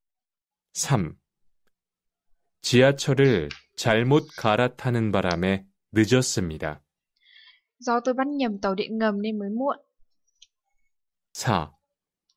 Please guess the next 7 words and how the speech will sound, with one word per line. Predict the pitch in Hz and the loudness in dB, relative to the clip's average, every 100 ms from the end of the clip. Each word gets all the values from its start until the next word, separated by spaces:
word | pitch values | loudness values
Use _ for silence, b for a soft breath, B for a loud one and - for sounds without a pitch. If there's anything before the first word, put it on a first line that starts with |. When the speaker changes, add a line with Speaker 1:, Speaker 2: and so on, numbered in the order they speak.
| _ _ _ - - _ _ | _ _ _ -20 -20 _ _
Speaker 1:
월요일은 | 104 107 135 147 147 143 139 87 76 _ _ | 4 6 6 6 6 4 2 0 -8 _ _
길이 | - 113 131 143 | 0 4 4 4
많이 | 95 92 107 131 | 2 2 2 2
막히니까 | 123 98 - 104 80 - 120 90 - _ _ _ _ | 2 0 -4 -6 -6 -2 -2 -2 -8 _ _ _ _
일찍 | - 117 131 - 175 175 | 2 4 4 2 -2 -2
출발해야 | - 190 170 160 139 110 101 104 | 2 4 4 4 4 4 4 2
합니다. | 98 95 80 80 73 | -2 -8 -8 -6 -8